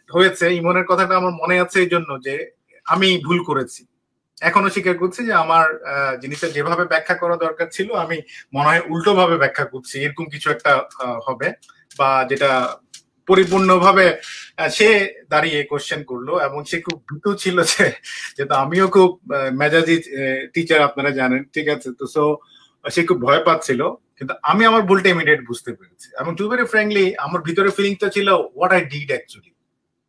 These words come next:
হ্যাঁ, আমি এটা কি করলাম যে আজকে ভাবলাম যে চালায় যেতে পারবো, কিন্তু, আহ, আসলে যে না দেখে আসার, একটু করে, আহ, ইয়ে করে না আসার, আহ, খেসারত দিতে হয়। So এইটা আমার লাইফে দুইবার হয়েছে, এটা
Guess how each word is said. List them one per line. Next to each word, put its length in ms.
হ্যাঁ, 260
আমি 340
এটা 160
কি 180
করলাম 380
যে 80
আজকে 420
ভাবলাম 340
যে 120
চালায় 260
যেতে 220
পারবো, 420
কিন্তু, 520
আহ, 500
আসলে 360
যে 120
না 220
দেখে 300
আসার, 360
একটু 340
করে, 500
আহ, 680
ইয়ে 180
করে 240
না 180
আসার, 400
আহ, 180
খেসারত 380
দিতে 240
হয়। 200
So 80
এইটা 320
আমার 220
লাইফে 240
দুইবার 420
হয়েছে, 440
এটা 300